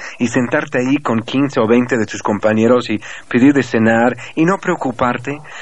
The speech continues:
Y mientras esperas la cena y el sol se pone y miras al puente de Brooklyn y empiezas a ver el tren cruzar ese puente de Gru-, Brooklyn y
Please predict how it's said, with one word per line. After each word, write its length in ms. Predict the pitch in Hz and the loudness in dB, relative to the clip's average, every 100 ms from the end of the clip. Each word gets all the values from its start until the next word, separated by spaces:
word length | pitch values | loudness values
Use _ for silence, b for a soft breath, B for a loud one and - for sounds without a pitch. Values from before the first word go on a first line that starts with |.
| B - | B -2
Y 100 | 139 | 2
mientras 400 | 147 147 135 139 | 4 2 -2 -6
esperas 360 | 127 156 160 | 0 0 2
la 100 | 151 | 0
cena 380 | 127 139 139 143 143 B B - | -2 -2 -2 -2 -6 B B 2
y 120 | 123 | 4
el 120 | 117 | 4
sol 260 | 120 139 135 | 2 0 2
se 160 | 123 | -2
pone 460 | 117 127 127 135 123 B B B | 0 0 2 0 -2 B B B
y 140 | 123 | 2
miras 440 | 123 143 151 143 | 4 4 2 0
al 340 | - 117 110 113 | -2 2 2 0
puente 360 | - 147 143 | 2 0 2
de 120 | 120 113 | 2 4
Brooklyn 420 | 123 127 135 123 | 4 2 -2 0
y 180 | 104 95 B B | -2 -2 B B
empiezas 520 | 113 107 123 131 127 | -2 2 2 0 2
a 100 | 113 | 4
ver 200 | 113 123 | 6 6
el 180 | 113 101 | 4 2
tren 320 | - 117 120 | 0 4 4
cruzar 400 | 113 104 - 120 | 2 0 2 2
ese 160 | 120 117 | 2 0
puente 320 | 117 113 110 | 0 0 2
de 120 | 101 | 0
Gru-, 280 | 92 110 110 | 4 2 2
Brooklyn 440 | 110 113 120 117 113 | 0 0 2 2 4
y 160 | 98 | 0